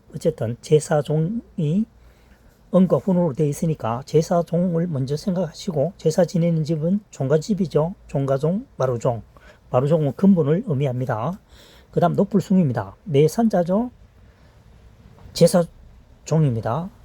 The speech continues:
큰 산 아래에 제사를 지낸다는 것은 그 산을 숭상한다는 얘기죠. 숭배한다는 얘기죠.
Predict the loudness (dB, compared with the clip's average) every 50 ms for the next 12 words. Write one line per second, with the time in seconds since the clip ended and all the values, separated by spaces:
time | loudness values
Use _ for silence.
0 | -20 -20 -20 -20 -20 -20 _ _ _ _ -20 -20 -18 -6 0 4 4 4 4 2
1 | 2 2 2 2 0 -2 -4 -2 -2 0 0 0 0 -2 -4 _ _ _ -20 -20
2 | _ _ -8 0 0 2 2 2 2 0 0 0 0 0 0 0 0 0 -2 -2
3 | -2 -2 -4 -6 -6 -4 -2 -4 -4 -4 -8 _ _ -12 -4 -2 0 0 0 -2
4 | -6 -10 -18 -20 -20 -20 -16 -8 -2 0 0 0 2 0 -2 -4 -8 -16 -20 -18
5 | -12 -8 -6 -2 0 0 0 0 0 -2 -2 -2 -4 -4 -4 -6 -6 -6 -8 -6
6 | -6 -6 -8 -8 -10 -10 -6 -4 -2 2 2 2 2 0 -2 -2 -2 -2 -4 -4
7 | -4 -6 -6 -6 -6 -6 -6 -8